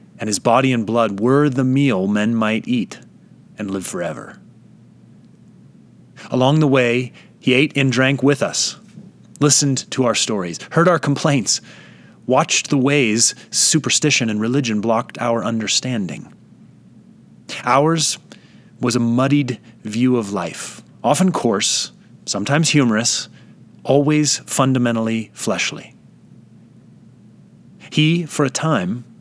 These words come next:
was just a man among men. This was part of the brilliance of the invasion of the kingdom of heaven. His truest secret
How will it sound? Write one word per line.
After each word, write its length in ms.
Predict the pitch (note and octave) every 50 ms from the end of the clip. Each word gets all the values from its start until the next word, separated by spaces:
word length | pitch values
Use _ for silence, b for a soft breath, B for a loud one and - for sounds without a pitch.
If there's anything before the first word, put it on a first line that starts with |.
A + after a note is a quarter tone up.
| - - - - - - - - - -
was 120 | A#2 A2+ -
just 200 | C3+ C3+ - C#3+
a 20 |
man 320 | C3 B2+ B2+ C3 C3+ C3+
among 320 | C3 A#2+ A#2+ A#2 A#2 A2+ A2
men. 360 | G2+ F2+ E2 C#2+ - - - - - - - - - - - - - - - - - - - - - - - - - - - - - - - - B B B B
This 280 | - C3 C#3+ - -
was 100 | - C3+
part 300 | - - - - D#3 C#3+
of 100 | C3 G#2+
the 80 | F#2+ G2+
brilliance 640 | F2+ F2+ G#2+ G#2+ G2+ G2 F#2 F2 E2 D#2 - - -
of 140 | - - G#2
the 120 | A2 G#2
invasion 600 | F#2+ F#2+ F#2 G2 G2 F#2+ F#2 F#2 F2+ E2+ E2+ D#2 B B B
of 120 | B G#2+ G#2
the 60 | G#2+
kingdom 320 | - - A2 G#2 G2 F2+
of 120 | F2+ E2+ -
heaven. 340 | - G2 F2 E2+ C#2+ - - - - - - - - - - - - - - - - B B B B
His 220 | B C#3 C3 -
truest 600 | - - - - - D#3+ F3 F3 D#3 - - - - -
secret 560 | - - - - F3 E3 - - A2+ G#2 -